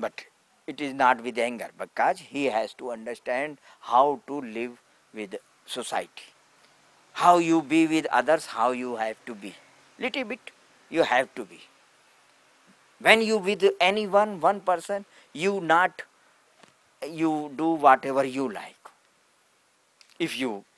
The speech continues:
be with, even you couple, husband, wife, they cannot do everything whatever they like.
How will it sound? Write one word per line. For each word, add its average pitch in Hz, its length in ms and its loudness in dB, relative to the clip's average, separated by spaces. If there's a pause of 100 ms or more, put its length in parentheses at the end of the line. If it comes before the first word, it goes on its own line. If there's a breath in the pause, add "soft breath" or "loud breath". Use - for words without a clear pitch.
be 131 160 -4
with, 90 180 -14 (120)
even 208 260 0
you 220 160 -4
couple, 202 360 0 (1080)
husband, 151 440 -2
wife, 165 380 0 (260)
they 135 100 -6
cannot 247 480 2
do 220 120 0
everything 196 500 -4
whatever 160 440 0
they 135 160 -4
like. - 360 -16